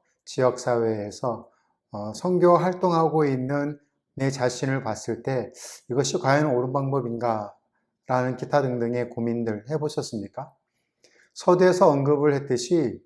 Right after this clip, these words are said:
채사역은 지역 따위 안에서 이루어지는 총체적 지역, 아, 전인 사역입니다.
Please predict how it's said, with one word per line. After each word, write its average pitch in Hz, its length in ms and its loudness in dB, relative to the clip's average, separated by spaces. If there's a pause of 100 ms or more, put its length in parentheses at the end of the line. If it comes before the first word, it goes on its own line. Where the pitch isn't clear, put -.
(240)
채사역은 156 1000 0 (220)
지역 185 500 4
따위 147 320 6
안에서 117 440 -2
이루어지는 113 680 -2
총체적 165 760 -4
지역, 135 360 -4 (300)
아, 107 180 -12
전인 143 380 0
사역입니다. 131 800 -4